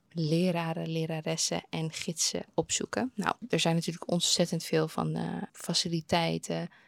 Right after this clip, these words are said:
gidsen of wat dan ook, die je kunnen helpen. En niet iedereen is even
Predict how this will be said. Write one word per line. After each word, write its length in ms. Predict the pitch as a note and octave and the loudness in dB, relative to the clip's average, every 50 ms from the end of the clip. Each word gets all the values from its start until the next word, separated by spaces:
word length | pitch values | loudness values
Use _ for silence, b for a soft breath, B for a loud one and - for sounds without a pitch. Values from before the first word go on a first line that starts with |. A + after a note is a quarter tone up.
| b b b | b b b
gidsen 480 | b - - - F#3+ - - - - - | b -2 0 2 2 2 2 0 0 0
of 80 | F3+ | 0
wat 160 | - F3 E3+ - | 0 -2 -2 -2
dan 120 | F3 E3+ | -2 0
ook, 240 | E3 E3 E3 - - _ - | 0 0 -2 -2 -6 _ -12
die 380 | - - D#3 D#3 D#3 D#3 D#3 | -8 -8 -6 -6 -6 -6 -2
je 180 | D#3 D#3+ D#3 D3+ - | 0 0 0 -2 -2
kunnen 240 | - E3 D#3 D#3 D3+ | -6 -6 -6 -6 -6
helpen. 600 | - - - - D#3 D#3+ E3 - - C4+ D4+ D#4+ _ - | -8 -8 -4 -4 -4 -4 -4 -4 -4 -4 -4 -4 _ -12
En 300 | - D3+ D3+ D3+ D#3 B B B B B B B B B | -10 -8 -8 -8 -8 B B B B B B B B B
niet 240 | - E3 D#3+ D3+ - | 0 2 2 2 2
iedereen 400 | - D#3+ D3 D3 D3 D3 D3 C#3+ | 0 -2 -2 0 -2 -2 -2 -2
is 160 | D3 - - | -2 -4 -4
even 580 | - C#3+ C#3+ D3 D3 - - D#3 D#3 D#3+ E3 - | -4 -6 -6 -6 -8 -8 -8 -8 -8 -8 -10 -16